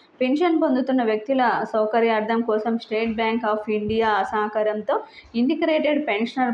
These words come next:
పోర్టల్‌ను రూపొందించడం జరిగిందండి. ఈ యొక్క కొత్త ఆన్‌లైన్ పోర్టల్ గురించి పూర్తి వివరాలు అయితే తెలుసుకుందాం. ముఖ్యంగా, ఆ, ఆ, ఇంటిగ్రేటెడ్ పెన్షనర్ పోర్టల్ ఐదు రకాల బ్యాంకు, ఆ, చెల్లింపు సేవలతో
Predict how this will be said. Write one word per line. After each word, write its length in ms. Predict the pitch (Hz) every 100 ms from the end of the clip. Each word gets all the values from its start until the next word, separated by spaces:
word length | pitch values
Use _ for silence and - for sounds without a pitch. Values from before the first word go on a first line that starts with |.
| 247
పోర్టల్‌ను 720 | 220 220 220 233 220 214 233
రూపొందించడం 720 | 208 208 220 214 214 226 214
జరిగిందండి. 640 | 214 208 214 214 214 262 403 -
ఈ 40 | 233
యొక్క 320 | 262 269 233
కొత్త 360 | - 214 214 277
ఆన్‌లైన్ 520 | 240 226 233 226 226 220
పోర్టల్ 340 | 214 226 233
గురించి 460 | 226 226 226 370 - - - -
పూర్తి 260 | 269 277 277
వివరాలు 340 | 226 233 226
అయితే 160 | 226 226
తెలుసుకుందాం. 680 | 226 220 214 220 233 427 440 -
ముఖ్యంగా, 680 | 233 240 320 339 277 240 247 - - - - -
ఆ, 240 | 226 220 214 - - - - -
ఆ, 240 | 202 202 196
ఇంటిగ్రేటెడ్ 800 | 220 254 339 311 320 320 302 302
పెన్షనర్ 640 | 226 254 - 269 226 - 196 - -
పోర్టల్ 380 | 240 240 240 247
ఐదు 300 | 226 214 233
రకాల 340 | 233 233 240 240
బ్యాంకు, 720 | 202 202 214 240 247 202 - - - -
ఆ, 140 | 208 208 226
చెల్లింపు 320 | 220 247 247
సేవలతో 480 | 254 226 220 214